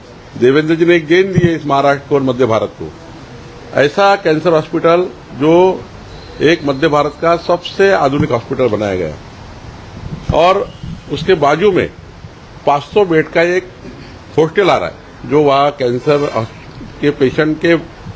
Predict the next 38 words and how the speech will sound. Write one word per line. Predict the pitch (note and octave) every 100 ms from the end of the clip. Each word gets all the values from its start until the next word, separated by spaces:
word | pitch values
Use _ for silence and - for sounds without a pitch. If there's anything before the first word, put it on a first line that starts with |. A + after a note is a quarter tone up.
| -
परिवार | C#3 D3+ D#3
रहते | C#3+ B2+ C#3+
हैं, | B2+
बाहर | C#3+
बाहर | F3 E3+
बैठे | C3 B2
रहते | A2+ F#2 E2+
हैं, | F2 F2 - - - -
बाहर | B2 D#3
सोते | D#3 C#3+ D3+
हैं, | D3
कभी | A2+ G2+
कभी, | F#2 E2 D#2 - - - - - - - - -
कभी | D#3 F3+
कभी | G3 G3 G3
च-, | F3+ - E3+ - -
चद्दर | D3+ E3 F3+
डाल | D#3+ D#3+
के | F#3+
भी | F3
रास्ते | E3 C3 D3+
पे | C#3
सो | B2+
जाते | G#2 F#2+ E2+
हैं, |
ऐसे | - A#2+ E3
परिवार | - B2 A#2 F2
है। | D2 - - - - - -
उनके | D3 F3 A3
लिए | A3
एक | A3 G#3
अच्छा | - F#3+
हॉस्टल | D3 C#3+ - F#3
देवेंद्र | D#3 D3 D3 C3+
जी | C#3+
बनाना | A#2+ B2+ A#2
चाहते | B2 A2 C3 A#2
हैं, | D#3 F#3